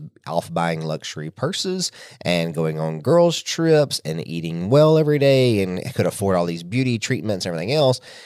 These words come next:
And he was l-, literally just hanging out at home.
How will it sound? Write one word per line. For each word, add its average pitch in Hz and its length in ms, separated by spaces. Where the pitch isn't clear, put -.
And 101 160
he 123 260
was 120 220
l-, 98 220
literally 107 640
just - 340
hanging 101 380
out 117 180
at 120 60
home. 147 320